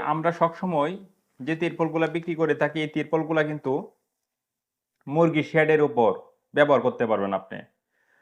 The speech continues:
আপনি মুরগির শেডের সাইডে যে, যে টানানো অবস্থা ব্য-, ব্যবহার করতে পারবেন, মাছ চাষের ক্ষেত্রে ব্যবহার করতে পারবেন,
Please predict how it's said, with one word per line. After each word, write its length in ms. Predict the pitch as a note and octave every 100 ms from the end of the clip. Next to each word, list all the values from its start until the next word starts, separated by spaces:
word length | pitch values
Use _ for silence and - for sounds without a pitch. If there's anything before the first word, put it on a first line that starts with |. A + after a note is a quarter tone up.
| _
আপনি 220 | C#3+ D3 D#3+
মুরগির 340 | E3 E3 D#3+
শেডের 280 | - D#3+ D#3 -
সাইডে 300 | D3 D3+ D#3+
যে, 140 | - -
যে 220 | C#3 D3 D3 C#3+ C3 - - _ _ _ _ -
টানানো 300 | D#3+ E3 D#3+
অবস্থা 320 | C#3 C#3 -
ব্য-, 200 | C3 B2+ - _ _ _ _ _ _ _
ব্যবহার 320 | D3 D#3 D3+
করতে 260 | B2 B2 B2
পারবেন, 320 | A#2 F#2+ F#2+ G2 _ _ _ _ _ _ _ _ _ _ _ -
মাছ 220 | B2 D3 -
চাষের 260 | E3+ D#3+
ক্ষেত্রে 220 | D#3+ D3 D3+
ব্যবহার 280 | D#3 D3
করতে 240 | B2 B2 B2+
পারবেন, 300 | A#2+ G2+